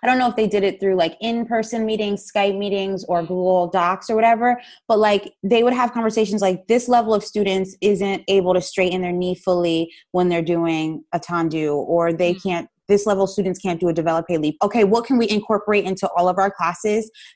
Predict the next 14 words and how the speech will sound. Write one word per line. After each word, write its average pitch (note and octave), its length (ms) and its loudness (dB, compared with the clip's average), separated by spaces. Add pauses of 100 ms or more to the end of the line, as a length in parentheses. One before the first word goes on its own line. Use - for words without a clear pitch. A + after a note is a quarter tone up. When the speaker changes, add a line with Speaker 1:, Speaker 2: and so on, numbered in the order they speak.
(100)
Speaker 1:
to G3+ 80 0
help F#3+ 420 2 (160)
these F#3 240 0
Speaker 2:
Yeah. - 100 -6
Speaker 1:
students E3+ 320 2
advance D#3+ 480 -2
that?" B2+ 220 -6 (340)
Like, G3+ 160 4
Speaker 2:
Yeah. G3+ 60 -2
Speaker 1:
those A#3 220 4
conversations A3 1000 0
need G3 280 0
to F#3 100 -4
happen A3 800 -2